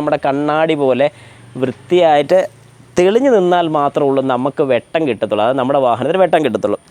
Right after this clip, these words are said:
ഇനി ഈ ഗ്ലാസ് നല്ല നീറ്റാണ്, ഈ ഗ്ലാസ് നീറ്റാണ്, പക്ഷേ ഇതിനകത്ത് കാണുന്ന ഈ ഒരു കണ്ണാടി പോലെ ഇരിക്കുന്ന നമ്മുടെ റിഫ്ലക്റ്റേഴ്സ്, ഈ റിഫ്ലക്ടറിൽ മങ്ങലോ അല്ലെങ്കിൽ റിഫ്ലക്ടർ ഉരുകി പോയിട്ടൊക്കെ ഉണ്ടെന്നുണ്ടെങ്കിൽ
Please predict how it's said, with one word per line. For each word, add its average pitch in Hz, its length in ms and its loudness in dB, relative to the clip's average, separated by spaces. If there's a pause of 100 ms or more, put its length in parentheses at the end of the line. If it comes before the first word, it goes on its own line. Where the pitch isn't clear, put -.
(100)
ഇനി 190 120 2 (500)
ഈ 311 40 6 (100)
ഗ്ലാസ് 196 360 2
നല്ല 170 260 2 (100)
നീറ്റാണ്, 151 540 0 (160)
ഈ 262 100 2
ഗ്ലാസ് 214 340 2
നീറ്റാണ്, 185 440 2
പക്ഷേ 190 280 0
ഇതിനകത്ത് 185 580 0
കാണുന്ന 160 400 0 (400)
ഈ 214 120 4
ഒരു 208 180 0
കണ്ണാടി 208 560 2
പോലെ 185 240 4
ഇരിക്കുന്ന 160 320 0
നമ്മുടെ 151 320 0
റിഫ്ലക്റ്റേഴ്സ്, 139 840 0 (320)
ഈ 285 40 4 (100)
റിഫ്ലക്ടറിൽ 175 560 2 (180)
മങ്ങലോ 147 540 0 (420)
അല്ലെങ്കിൽ 202 360 0
റിഫ്ലക്ടർ 180 380 0 (120)
ഉരുകി 180 420 2
പോയിട്ടൊക്കെ 151 480 2
ഉണ്ടെന്നുണ്ടെങ്കിൽ 123 580 -2